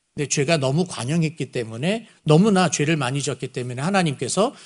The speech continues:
물로 심판하셨다. 예, 틀린 말이 아니에요. 맞는 말이에요. 근데 우리들은 이런 질문을 해야 돼요. 아니, 도대체 홍수가 나기 전에 얼마나 죄를 지었길래 홍수로, 물로 심판을 하셨을까라고 하는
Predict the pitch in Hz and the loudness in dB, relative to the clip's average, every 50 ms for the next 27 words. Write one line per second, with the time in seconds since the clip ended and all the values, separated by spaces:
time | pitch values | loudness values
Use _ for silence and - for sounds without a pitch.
0 | - _ - 139 135 135 135 139 165 214 269 294 - - - _ - - - 226 | -20 _ 0 2 4 4 6 8 8 8 8 6 2 -8 -16 _ 0 2 2 2
1 | 208 202 202 - 208 190 175 143 135 - 135 - - - 117 - - 143 143 135 | 2 0 2 2 2 4 4 2 2 0 -2 -2 -4 -4 -4 -4 -2 -2 -2 -2
2 | - - - 240 233 220 208 190 160 147 156 147 107 117 120 117 98 - 113 110 | -2 -2 0 2 2 4 4 4 2 2 2 0 -2 -2 -4 -6 -6 -4 -2 2
3 | 139 143 175 208 196 170 139 120 110 110 110 107 - - - - - _ - 226 | 4 6 6 8 6 6 4 2 -2 -6 -8 -10 -12 -18 -20 -20 -10 _ 2 4
4 | 214 202 226 220 185 240 240 233 190 147 170 190 254 262 240 - 196 180 180 180 | 6 6 6 6 4 4 4 4 6 6 6 6 6 6 4 4 6 6 6 6
5 | 180 185 185 185 156 156 147 135 120 117 107 101 104 107 - - - - 185 202 | 6 6 6 4 4 6 4 4 4 0 -4 -6 -6 -8 -12 -14 -8 0 2 2
6 | 254 240 - 196 170 233 233 - - - 156 139 160 180 135 - - - - - | 2 4 4 4 4 4 4 4 2 2 4 2 2 2 0 -4 -8 -16 -20 -20
7 | - _ _ - - 277 285 294 311 269 - - 302 247 247 254 262 269 247 165 | -20 _ _ -4 -2 0 0 2 0 0 -2 -2 -2 2 2 4 4 4 2 2
8 | 117 131 147 151 139 208 233 247 185 - - - 117 113 117 127 180 226 202 - | 2 4 2 2 2 0 0 2 2 0 0 0 -2 -4 -2 0 0 0 -2 -4
9 | - - - - - - _ _ 107 113 131 143 165 196 254 294 311 339 339 - | -8 -16 -20 -20 -20 -20 _ _ -2 4 6 8 8 8 8 8 8 8 6 8
10 | - 175 175 233 254 185 - 165 156 147 - 170 151 127 113 110 117 139 143 - | 8 8 8 8 6 4 4 4 4 4 4 2 2 4 2 0 -2 -4 -4 -6
11 | - _ _ _ _ _ _ _ _ _ _ _ _ _ _ _ _ _ _ _ | -10 _ _ _ _ _ _ _ _ _ _ _ _ _ _ _ _ _ _ _
12 | _ 285 311 330 277 - - 294 202 143 135 170 147 170 123 131 143 160 175 180 | _ 0 2 2 2 2 4 4 4 6 6 4 2 2 2 4 6 6 8 8
13 | 196 208 220 214 - - 240 226 233 - 233 220 196 185 170 185 208 - 247 294 | 8 8 6 6 4 4 2 0 -2 -2 0 2 2 2 2 2 0 0 2 2
14 | - - 170 127 - - - 147 139 127 117 117 120 127 131 120 123 147 170 226 | 2 2 2 0 -2 0 2 2 2 2 0 0 0 0 0 0 0 2 2 0
15 | 285 | 0